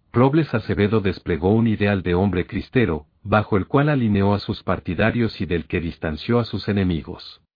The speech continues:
Es difícil precisar el impacto de las cartas en el desarrollo del movimiento cristero en los años treinta. Es claro a través de la correspondencia y de encuentros secretos,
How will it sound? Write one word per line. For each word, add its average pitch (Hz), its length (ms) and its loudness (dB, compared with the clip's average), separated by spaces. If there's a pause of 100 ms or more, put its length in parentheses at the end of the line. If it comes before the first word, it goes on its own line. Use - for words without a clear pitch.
(1080)
Es 143 180 4
difícil 160 440 0
precisar 113 480 0
el 98 100 2
impacto 95 540 0
de 82 120 0
las 82 200 -2
cartas 113 440 -2
en 87 120 0
el 85 100 0
desarrollo 98 600 0
del 107 140 0
movimiento 95 640 0
cristero 131 500 -2
en 113 100 0
los 104 220 -2
años 107 320 0
treinta. 82 500 -2 (1080)
Es 156 200 2
claro 170 280 4
a 160 80 2
través 107 380 2
de 113 80 2
la 104 120 2
correspondencia 92 880 0
y 98 80 2
de 90 100 -2
encuentros 107 540 0
secretos, 104 640 -4